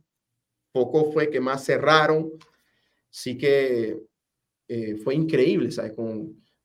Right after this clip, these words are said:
con Rubén. Esto del maestro Rubén, mucha gente no sabe, pero el, el director musical, Roberto Delgado, es la persona, eh, el eslabón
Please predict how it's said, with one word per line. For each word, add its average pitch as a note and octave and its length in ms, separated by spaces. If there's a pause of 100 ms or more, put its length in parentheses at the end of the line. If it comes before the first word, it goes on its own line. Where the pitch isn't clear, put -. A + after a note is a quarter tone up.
con A#2 160
Rubén. C3 380 (1120)
Esto A#3 280
del A3 100
maestro G#3+ 280
Rubén, G#3 580 (220)
mucha F3 280
gente F#3+ 160
no F#3 80
sabe, F3 320
pero B2 320
el, A#2+ 240
el A#2 560
director C3 480
musical, F#3 380
Roberto C#3+ 320
Delgado, D#3+ 560 (500)
es G#3 240
la F#3+ 160
persona, G3 560 (1700)
eh, C3+ 260
el C3+ 180
eslabón D3 680